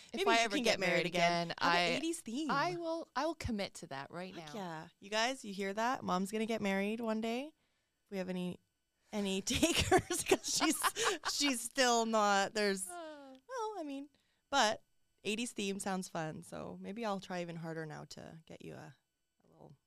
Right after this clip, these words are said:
Speaker 2: a match.
Speaker 1: Please don't.
Speaker 2: <laughs> Just kidding. Okay. Um, but, uh,
Speaker 1: Maybe
Speaker 2: you know
Speaker 1: I
Speaker 2: what
Speaker 1: could
Speaker 2: I
Speaker 1: marry someone that was born in the eighties as, like, part of the theme.
Speaker 2: Uh, no, that's not allowed. Well, actually, that would be older than me, so you're safe. That's Mom's only rule. She's not allowed to date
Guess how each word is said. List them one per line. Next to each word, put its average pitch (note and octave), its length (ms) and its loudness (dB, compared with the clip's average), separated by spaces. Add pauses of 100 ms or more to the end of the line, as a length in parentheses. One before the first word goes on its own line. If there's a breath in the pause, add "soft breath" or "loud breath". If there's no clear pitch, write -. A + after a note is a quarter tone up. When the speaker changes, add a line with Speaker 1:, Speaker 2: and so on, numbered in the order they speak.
(260)
Speaker 2:
a E3+ 240 -20
match. - 320 -20 (120)
Speaker 1:
Please A3+ 260 8
don't. D4 1080 2
Speaker 2:
<laughs> - 40 -2
Just F4+ 160 6 (100)
kidding. F3+ 200 0 (560 loud breath)
Okay. G#3 300 2 (500 soft breath)
Um, G3 380 0 (760)
but, B3 180 -2 (580)
uh, - 60 -10
Speaker 1:
Maybe G#3+ 60 -4
Speaker 2:
you B3 80 -2
know A4+ 60 2
Speaker 1:
I - 20 0
Speaker 2:
what E4 100 2
Speaker 1:
could D4 100 0
Speaker 2:
I F#3+ 40 -2
Speaker 1:
marry F#3+ 280 4
someone F#3 300 0
that F3 120 0
was F3 120 -2
born E3 220 0
in E3 80 0
the E3 140 0
eighties E3 380 0 (120)
as, D3+ 640 -4 (160)
like, - 160 -10
part D#3+ 200 -2
of E3 60 -2
the D#3 100 -4
theme. F#3 380 -8 (560)
Speaker 2:
Uh, A3+ 60 -20
no, F#3+ 120 -18 (220)
that's F3 180 -20
not - 140 -20
allowed. - 600 -20
Well, C4 80 2
actually, C#4+ 240 -2
that A#3+ 100 2
would A#3 100 -2
be A3+ 80 -2
older F3 160 0
than D#3 160 -4
me, D3 140 -6
so F3 160 -8
you're D#3+ 140 -4
safe. C#3+ 280 -10
That's A3 200 0
Mom's B3 180 4
only F#3 240 4
rule. D#3 200 4
She's E3+ 200 -4
not F3+ 100 4
allowed E3+ 180 4
to E3+ 80 -4
date D#3+ 280 -2